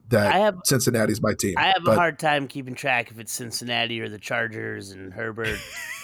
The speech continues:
Speaker 1: <laughs>
Speaker 2: which one you're on.
Speaker 1: Well, I, I like, I liked the Chargers, but they were never higher than my fourth spot.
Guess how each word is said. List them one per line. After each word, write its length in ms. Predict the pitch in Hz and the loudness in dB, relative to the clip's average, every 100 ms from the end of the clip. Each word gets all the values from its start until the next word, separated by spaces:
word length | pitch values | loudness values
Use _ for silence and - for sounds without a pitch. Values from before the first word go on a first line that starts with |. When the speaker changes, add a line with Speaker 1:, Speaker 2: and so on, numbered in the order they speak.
| - | -6
Speaker 1:
<laughs> 480 | - - - - 120 | -4 -4 -4 -6 -6
Speaker 2:
which 260 | 117 - | -6 -6
one 160 | 117 113 | -6 -4
you're 120 | 104 104 | -4 -4
on. 80 | 104 | 4
Speaker 1:
Well, 280 | 175 190 175 113 - - | 8 10 8 2 -6 4
I, 180 | 156 165 - | 6 6 6
I 100 | 156 | 6
like, 440 | 151 160 165 - - | 8 8 8 4 2
I 100 | 139 | 6
liked 340 | 143 135 147 | 8 8 6
the 80 | - | 2
Chargers, 420 | 127 117 110 123 | 4 4 6 4
but 120 | - - | 2 4
they 80 | |
were 100 | 139 | 6
never 240 | 131 135 131 | 8 8 6
higher 240 | 131 131 | 8 8
than 120 | 127 | 8
my 100 | 123 | 4
fourth 280 | 117 127 117 | 4 6 4
spot. 380 | - 120 110 110 | 4 6 6 4